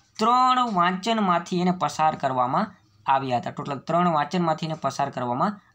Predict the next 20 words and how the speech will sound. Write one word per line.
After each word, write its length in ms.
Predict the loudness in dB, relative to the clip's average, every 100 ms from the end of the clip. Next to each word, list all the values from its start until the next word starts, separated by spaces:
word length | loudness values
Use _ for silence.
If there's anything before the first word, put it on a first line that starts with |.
| -2
આવ્યા 360 | -2 0 -2
હતા. 180 | -2 -6 -12 _ _ _ _ _ _ _ _ _ _ _ _ _ _ _ _ _ _ _ _ _ _ _ _ _ _ _ _
આગળ 240 | 0 2 2
વધીએ 400 | 2 0 -2 -8 _ -4
તો 80 | -2
કે 140 | 0
ભારતમાં 840 | -2 0 2 2 2 0 -2 -2 -6 _ _ _ -2
છવ્વીસ 400 | 0 0 -2 -2
નવેમ્બરને 720 | 0 0 2 4 4 2 0 -4
શા 460 | -6 -2 0 2
માટે 420 | 0 0 -2 -2 -4
કાયદા 540 | 0 0 2 2 0
દિન 380 | 0 -2 0 0
તરીકે 320 | -2 -6 -6
ઉજવવામાં 720 | -6 -6 -4 -2 0 0 -2 -8 _ _
આવે 200 | 0 0
છે? 120 | -2 -12 -16 -20 -4
આપણે 320 | -2 0 -2 -6 -16 _ -12
દર 300 | -2 0 2
વર્ષે 420 | 0 -2 -4